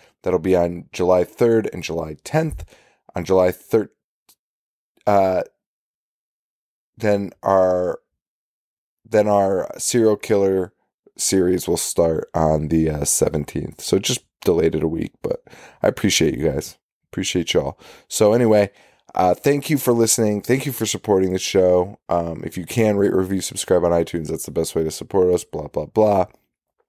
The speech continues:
You know where to find us. Facebook dot com slash I hate horror. We're gonna have all the events posted there soon. Mo-, I think, uh, a couple of 'em are already on there,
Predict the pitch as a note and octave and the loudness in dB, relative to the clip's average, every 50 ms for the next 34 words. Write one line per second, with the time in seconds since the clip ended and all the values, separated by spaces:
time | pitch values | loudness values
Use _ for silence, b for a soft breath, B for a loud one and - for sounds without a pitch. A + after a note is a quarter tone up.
0 | _ _ _ - G2 F#2+ G2 F#2+ F#2 F#2 F2+ - - - F#2 F2+ F2+ F2+ F2+ F2+ | _ _ _ -6 -2 0 2 4 4 2 2 0 0 0 0 0 2 2 0 0
1 | - - b b b b b b b b b b b _ _ - A2+ G#2+ - - | 0 -6 b b b b b b b b b b b _ _ -2 -2 -2 0 -6
2 | G#2 - - G2+ G2 - G#2+ G2+ F#2+ F#2 - - F#2+ F2+ - - F#2+ F2+ F#2 F#2+ | -4 0 0 -2 0 0 -2 -2 -2 -2 0 0 0 0 2 0 0 0 0 0
3 | G2 F#2 E2 F#2 G#2+ G2+ G2 F#2 F2 F#2+ G2+ G#2 G#2 G2+ F#2+ - G2 G#2 A2 A2 | 0 -2 -2 0 2 2 2 2 2 0 2 2 2 0 0 2 2 2 2 2
4 | A2+ A#2 A#2 A2 G2+ A2+ G#2+ G#2+ G#2 - - - - A#2 G#2+ G#2 - - A2+ G#2 | 2 2 2 2 2 2 2 2 -2 -8 -12 -2 0 0 0 0 -2 -6 -6 0
5 | F#2+ G#2 G2+ G2+ G2+ G2+ G#2 G#2 - - - - A2 G#2 G2+ G2+ G2+ G2+ G2+ F#2+ | 2 2 4 4 4 2 0 -2 -6 -8 -2 0 0 0 2 0 -2 -2 -4 -6
6 | F2+ F#2+ G2 - - G2 - - A2 G#2+ - - - - - G2 G2+ F#2+ F#2 F2 | -4 -6 -4 -4 -4 -4 -2 -2 -2 -2 -4 -8 -6 -2 0 2 2 2 2 2
7 | E2 - - - - - G2+ - - G#2 G2 F#2 F#2+ F#2 F2+ E2+ F2 F#2 F#2 F#2 | 0 -2 -6 -8 -4 -6 -6 -2 0 -2 -2 -2 -2 -2 0 0 0 0 0 -2
8 | F2 F2 F2+ F#2 F2+ F#2 F#2 F#2 F#2 F2+ | -2 -2 -2 -4 -2 -2 -2 -2 -2 -4